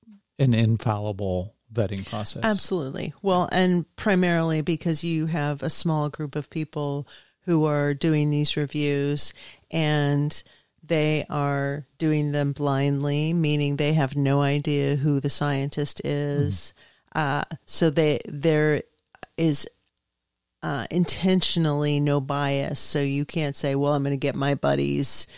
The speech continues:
Speaker 2: uh, study published." Uh, but it, it is a vo-, very porous process, and it is definitely flawed. Um, but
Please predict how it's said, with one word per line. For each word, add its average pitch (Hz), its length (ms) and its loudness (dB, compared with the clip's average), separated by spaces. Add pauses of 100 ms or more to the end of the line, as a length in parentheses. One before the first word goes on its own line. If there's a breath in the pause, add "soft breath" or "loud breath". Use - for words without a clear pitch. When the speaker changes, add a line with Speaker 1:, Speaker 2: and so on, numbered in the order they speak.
(380 loud breath)
Speaker 2:
uh, 147 360 -4
study 147 640 0
published." 139 760 -4 (500 loud breath)
Uh, 160 200 -4 (300)
but 180 160 2
it, 165 280 -2
it 165 140 2
is 156 160 4
a 147 80 4
vo-, 147 260 0
very 143 400 0
porous - 960 0 (520)
process, 151 960 0
and 151 160 -2
it 143 140 -4
is 147 520 2 (440)
definitely 147 600 0
flawed. 139 840 -4 (140)
Um, 143 480 -4 (480 soft breath)
but 165 340 2